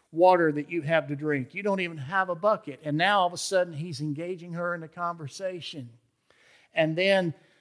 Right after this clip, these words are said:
as he begins to reveal more truth to her, her defenses keep going up. And she kinda wants to argue about it. She goes, "I perceive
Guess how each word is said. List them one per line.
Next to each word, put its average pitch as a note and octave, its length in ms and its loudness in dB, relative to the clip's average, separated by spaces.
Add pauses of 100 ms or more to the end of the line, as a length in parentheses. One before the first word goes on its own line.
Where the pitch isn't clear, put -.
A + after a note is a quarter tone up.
(460)
as D#3+ 200 0
he A3 120 0
begins G3 540 0
to D#3+ 340 2 (120)
reveal F3 580 4 (120)
more F3+ 280 4
truth A3+ 480 -2
to - 100 -2
her, C3+ 480 -2 (460)
her F#3 240 2
defenses F3+ 640 -4
keep G3+ 480 -8 (320)
going F#3 560 2 (160)
up. F#3 420 0 (480)
And F3 160 -2
she - 200 -6
kinda A3 340 2
wants G3+ 320 -2
to G3 240 0
argue F#3+ 420 8
about C#3 300 2
it. C3 160 -6
She - 160 -10
goes, F3 320 2
"I A#3+ 140 2
perceive G#3+ 920 -8